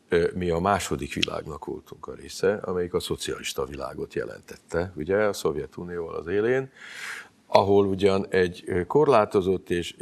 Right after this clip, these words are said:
gyengébb minőségű, de mégis világpiacnak voltunk a részei. Amikor a Szovjetunió, ö,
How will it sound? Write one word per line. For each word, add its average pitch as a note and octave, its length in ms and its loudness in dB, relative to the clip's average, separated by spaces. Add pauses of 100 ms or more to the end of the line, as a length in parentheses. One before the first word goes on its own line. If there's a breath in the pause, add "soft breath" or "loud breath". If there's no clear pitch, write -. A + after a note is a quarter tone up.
(140)
gyengébb G#2 500 2
minőségű, D2+ 1040 -2 (120)
de F#2+ 120 0
mégis F#2 360 -2
világpiacnak F2+ 880 -2
voltunk - 380 -10
a C#2 60 -10
részei. - 380 -12 (840 loud breath)
Amikor F2 400 2
a E2 80 2
Szovjetunió, F2 880 2
ö, E2 220 2